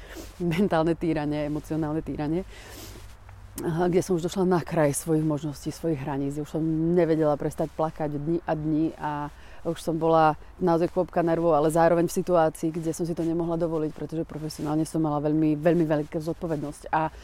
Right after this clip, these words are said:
tam nešlo robiť chyby. Tak ako áno, samozrejme stále ich robíme, pretože ten tlak bol obrovský, ale bolo to pod dohľadom,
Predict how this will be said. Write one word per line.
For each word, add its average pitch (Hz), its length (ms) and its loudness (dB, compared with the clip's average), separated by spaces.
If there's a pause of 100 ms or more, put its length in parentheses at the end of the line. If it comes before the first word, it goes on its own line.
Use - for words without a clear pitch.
(140)
tam 170 240 2
nešlo 165 400 2 (240)
robiť 160 200 -2 (120)
chyby. 165 240 0
Tak - 240 -10
ako - 160 -16
áno, 160 160 -2
samozrejme 147 400 -4
stále 143 240 -6
ich 147 80 -8
robíme, 160 400 2
pretože 147 320 -4
ten 143 160 -2
tlak 156 240 0
bol 156 80 -6
obrovský, 165 560 -6
ale 147 160 -6
bolo 151 240 -4
to 156 80 -4
pod 151 240 -6 (400)
dohľadom, 170 560 4